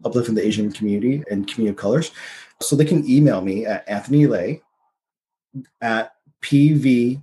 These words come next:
T L moments dot com. So Anthony Lay at pivotal moments dot com. Uh, I think that's, like, the, my new big direction, the transition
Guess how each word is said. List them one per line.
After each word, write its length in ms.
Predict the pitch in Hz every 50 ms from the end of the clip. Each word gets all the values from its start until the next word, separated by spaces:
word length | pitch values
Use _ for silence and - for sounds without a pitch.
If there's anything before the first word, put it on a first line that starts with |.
| _ -
T 340 | - - 123 123 135 147
L 420 | - 107 98 92 92 104 120 - _ _ _ _ _ _ _ -
moments 760 | 110 110 113 113 123 135 131 110 90 78 - - - - -
dot 300 | 113 110 117 92 - -
com. 340 | - 107 90 67 - - _ _ _ _ _ _ _ _ _ _ _
So 220 | - - 131 110 -
Anthony 440 | - 127 127 127 143 147 160 156 147
Lay 400 | 135 123 120 117 113 113 113 - _ -
at 340 | 113 107 104 - - _ -
pivotal 320 | - 135 117 135 139 131 120
moments 360 | 117 110 107 104 113 113 -
dot 200 | - - - -
com. 380 | - - 123 147 214 226 226 _ _ _ _ - _ _ _ - - - _ _ _ _ _ _ _ _ _ - -
Uh, 180 | 113 113 113 - -
I 60 | 120
think 140 | 117 143 131
that's, 160 | 135 131 -
like, 160 | 127 - -
the, 180 | - 117 117 - _ _ _ - 175
my 320 | 156 135 123 113 104 104
new 380 | 104 107 117 120 127 127 127 123
big 400 | 117 - 127 117 113 113 - - - _ _ _ - 143
direction, 640 | 117 110 107 101 101 104 104 104 - - 143 147 135
the 60 | 117
transition 720 | - - 107 104 98 101 98 - - 135 139 147 147